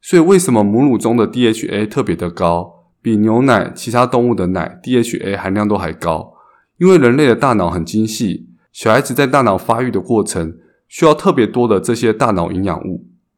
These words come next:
所以可以把鱼当作是大脑的营养药。鱼对大脑有多方面的好处。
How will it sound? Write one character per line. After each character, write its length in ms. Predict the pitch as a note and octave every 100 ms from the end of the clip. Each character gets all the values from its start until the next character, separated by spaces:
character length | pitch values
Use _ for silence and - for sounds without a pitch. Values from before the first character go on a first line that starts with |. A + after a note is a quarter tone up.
| _ _ _
所 220 | - G3+
以 60 | F3
可 100 | E3+
以 40 |
把 200 | E3 A2
鱼 220 | G#2 G2+
当 180 | G#2 C#3
作 160 | C3+ C3+
是 140 | C3
大 200 | B2 C#3+
脑 140 | G2+ E2+
的 120 | F#2+
营 160 | F#2
养 240 | G2+ E2+ F2+
药。 480 | F#2+ E2 - - _ _ _ _ _ -
鱼 160 | C3
对 140 | D3 E3
大 200 | E3+ D3
脑 200 | A2 F#2
有 100 | F2+
多 160 | C3+
方 200 | C3 C3
面 120 | C3 G#2
的 80 |
好 200 | E2+ D#2+
处。 420 | - - G2 -